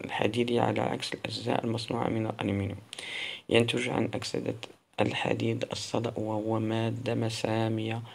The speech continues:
يسبب تآكل الحديد. وينتج عن أكسدة الألمنيوم مادة، آم، مادة الألومين غير مسامية تحمي الألمنيوم من الصدأ، أو تحمي الألمنيوم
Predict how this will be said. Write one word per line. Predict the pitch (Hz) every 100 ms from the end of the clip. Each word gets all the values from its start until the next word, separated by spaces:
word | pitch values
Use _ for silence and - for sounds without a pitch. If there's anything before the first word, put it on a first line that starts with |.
| - - - -
يسبب | 110 110 113 113 113 113 117
تآكل | - - - 110 123 - 113
الحديد. | 113 - - 113 107 113 - 110 113 110 110 110 - - - - -
وينتج | 117 117 117 117
عن | 117 120
أكسدة | - - 117 117 120
الألمنيوم | - 113 117 117 113 113
مادة، | 117 117 - -
آم، | - 110 110 107 110 117 117 117 107
مادة | 110 113 113 113 117
الألومين | - 113 113 110 113 117 117 127 - - - - -
غير | 110 113 120 117
مسامية | 117 113 - - 117 113
تحمي | 113 - 117 117
الألمنيوم | - 110 113 113 110 110 117 117 127 - - _ -
من | - 113 113 117 - - _ _ -
الصدأ، | - - - - - - - - -
أو | 113 117
تحمي | - - 113
الألمنيوم | 113 113 110 120 120 113